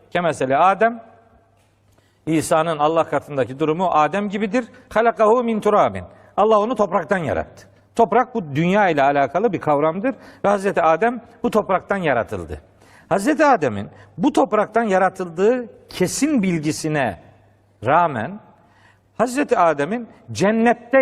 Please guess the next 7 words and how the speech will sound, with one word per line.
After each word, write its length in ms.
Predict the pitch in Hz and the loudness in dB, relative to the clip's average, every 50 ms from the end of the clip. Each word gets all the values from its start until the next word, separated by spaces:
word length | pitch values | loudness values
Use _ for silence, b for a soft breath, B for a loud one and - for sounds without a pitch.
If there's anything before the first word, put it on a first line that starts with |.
| 240 | 4
yaratıldığına 800 | 190 165 160 151 - - 170 151 143 156 160 160 156 160 147 131 | 4 4 2 0 0 -2 -6 -4 0 0 2 2 2 0 0 0
dair 280 | 156 151 156 180 254 262 | 2 2 2 2 0 -4
söylemler 600 | 233 - - 170 156 139 135 127 117 110 101 90 | -6 -4 0 0 2 2 0 0 -2 -2 -4 -4
vardır. 480 | 82 73 71 - - _ _ _ _ _ _ _ _ _ _ _ _ - | -6 -10 -14 -16 -20 _ _ _ _ _ _ _ _ _ _ _ _ -4
Bu 140 | 135 170 170 | -2 0 2
doğru 280 | 175 170 175 196 190 | 2 2 2 0 -2
değil. 200 | 208 190 - - | -2 -4 -4 -6